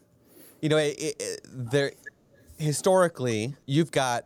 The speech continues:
you've got advertisements, you've got S E O, you've got social media, you have email marketing, but above everything else, the one thing that has always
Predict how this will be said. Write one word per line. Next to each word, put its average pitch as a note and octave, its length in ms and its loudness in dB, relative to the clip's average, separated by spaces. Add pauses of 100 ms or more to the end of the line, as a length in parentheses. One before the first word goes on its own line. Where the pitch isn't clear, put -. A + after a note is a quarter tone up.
you've A#2+ 160 -6
got G#2 240 0
advertisements, A2+ 1000 -2
you've A2 200 -6
got G#2+ 260 0
S A#2 260 -4
E A2 180 0
O, G2+ 440 0
you've A2+ 200 -4
got A2+ 200 -2
social A#2+ 360 -4
media, G2+ 540 0
you A#2 140 -4
have A2 100 0
email A#2 300 -2
marketing, G2+ 600 -4 (360)
but C3 180 2
above D#3 380 0
everything D3 480 -4
else, G#2+ 220 -2
the A#2 120 -2
one B2 260 0
thing C#3+ 200 -4
that A#2 160 0
has G#2 220 -6
always A#2 520 0